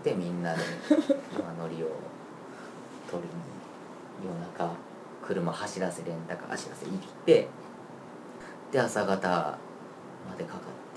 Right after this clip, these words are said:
Speaker 1: それはすごいな、あのー、楽しかったんですよ。その
Speaker 2: どこ行ったんですか？
Speaker 1: あれ、どこだったかな？あれ、どこ、どこだったかな？こういう時にもう根本がいると、
Speaker 2: え？
Speaker 1: スッて言ってくれるんだけど。
Speaker 2: 小浜とかじゃないんですか？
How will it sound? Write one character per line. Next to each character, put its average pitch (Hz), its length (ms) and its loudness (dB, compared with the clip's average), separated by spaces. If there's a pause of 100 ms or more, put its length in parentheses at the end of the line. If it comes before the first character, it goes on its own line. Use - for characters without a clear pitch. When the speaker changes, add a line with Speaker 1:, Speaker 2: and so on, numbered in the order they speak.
(280)
Speaker 1:
そ - 180 8
れ 214 60 12
は 190 60 8
す 190 140 6
ご 175 160 10
い 110 60 4
な、 85 220 0 (200)
あ 87 100 -2
の 85 60 -4 (680)
ー、 131 100 2
楽 143 100 4
し - 80 -2
か - 80 -2
っ - 40 -2
た - 120 -8
ん - 60 -10
で - 60 -12
す - 40 -10
よ。 - 60 -10 (580)
そ - 20 2
の 208 60 6
Speaker 2:
ど 403 100 12
こ 214 140 12
行 - 60 10
っ - 40 -2
た - 120 -4
ん - 120 -4
で - 80 -10
す - 100 -10
か？ - 100 -6 (480)
Speaker 1:
あ - 80 -4
れ、 - 100 -6
ど 165 100 2
こ 196 120 4
だ 131 60 4
っ - 40 -2
た - 140 -4
か 82 100 0
な？ 82 60 0 (1040)
あ 117 80 2
れ、 113 60 6
ど 185 120 12
こ、 175 300 4
ど 175 80 4
こ 196 120 8
だ 208 80 12
っ - 40 10
た 131 80 12
か 117 60 12
な？ 110 80 6 (340)
こ - 160 8
う - 20 12
い 453 40 12
う - 20 12
時 370 180 12
に 180 60 12 (240)
も 151 160 12
う 156 60 10
根 185 80 12
本 165 120 12
が 139 140 12
い 254 60 12
る 277 60 12
と、 - 40 12
Speaker 2:
え？ - 20 8
Speaker 1:
ス - 240 10
ッ 349 40 12
て - 100 0
言 165 120 12
っ - 20 10
て 135 60 12
く 135 60 12
れ 135 60 12
る 131 60 12
ん - 20 10
だ 110 80 10
け 104 80 10
ど。 104 100 12 (280)
Speaker 2:
小 294 120 12
浜 415 260 12
と 427 100 12
か 262 100 12
じ 180 80 10
ゃ - 20 8
な 214 60 10
い 233 40 12
ん 180 60 8
で - 60 0
す - 80 -10
か？ - 80 -6